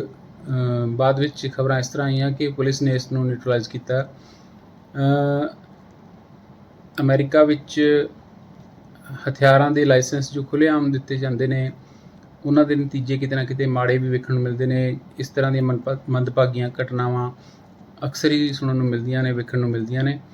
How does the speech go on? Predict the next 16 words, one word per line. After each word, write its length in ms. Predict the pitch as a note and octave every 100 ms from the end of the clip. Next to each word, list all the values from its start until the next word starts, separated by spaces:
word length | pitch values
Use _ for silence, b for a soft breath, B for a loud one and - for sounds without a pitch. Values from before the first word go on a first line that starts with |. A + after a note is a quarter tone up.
| B B B - - - - -
ਇਹਨਾਂ, 520 | E3+ D3+ D#3 D3+ D3 E3
ਅਹ, 840 | - - - - - D#3 D3+ C#3
ਕਾਨੂੰਨਾਂ 440 | C#3 C3+ C3+ C#3+
ਨੂੰ, 280 | C#3+ C#3 C#3 - - - - - - - -
ਅਹ, 340 | C3 B2+ B2+
ਵਿਚਾਰਨ 420 | B2+ C3 C3 C3+
ਦੀ 80 | C#3
ਲੋੜ 260 | C#3+ C3+ C3
ਹੈ, 320 | C3 C3 - - - - - -
ਸੋਧਣ 320 | - B2+ D3
ਦੀ 140 | C#3+
ਲੋੜ 260 | C#3 C3 B2+
ਹੈ। 260 | C3 C3 C3+ - - - - - - - - C3
ਆਪ 260 | C3 C3+
ਜੀ 120 | C#3+
ਦੇ 340 | C#3+ C#3+ C#3